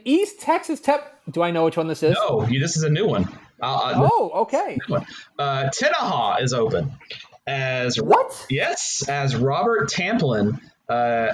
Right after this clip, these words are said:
Speaker 2: by mutual agreement with the athletic director and the superintendent, is, uh, stepping down. He is still going to remain on staff at Tenaha, but Tenaha is reconsolidating the A D head football coach position, which had been separated, and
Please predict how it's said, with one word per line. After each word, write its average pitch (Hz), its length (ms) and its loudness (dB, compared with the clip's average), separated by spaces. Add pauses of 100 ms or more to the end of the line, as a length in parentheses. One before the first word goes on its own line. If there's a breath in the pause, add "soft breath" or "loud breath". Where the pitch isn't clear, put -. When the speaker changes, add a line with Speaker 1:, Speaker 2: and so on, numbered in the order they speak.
(120)
Speaker 2:
by 127 300 -2
mutual 190 400 2
agreement 151 580 0
with 131 240 0
the 127 180 0
athletic 139 400 0
director 147 360 -2
and 135 120 0
the 135 60 2
superintendent, 143 760 -2
is, 117 340 -2
uh, 110 280 -2
stepping 147 680 0
down. 139 520 0 (220 soft breath)
He 147 140 -2
is 139 140 0
still 160 220 0
going 160 200 2
to 147 120 0
remain 135 260 2
on 123 160 0
staff 151 380 -4
at - 60 -2
Tenaha, 104 600 0 (320 loud breath)
but 120 140 -2
Tenaha 151 580 0
is 117 300 0
reconsolidating 135 1200 0
the 110 220 0
A 123 180 0
D 123 180 -2
head 120 220 -2
football 127 340 -2
coach - 280 -2
position, 95 420 -2
which 107 160 0
had 104 100 -2
been 101 140 -2
separated, 107 560 0 (600 soft breath)
and 110 760 -2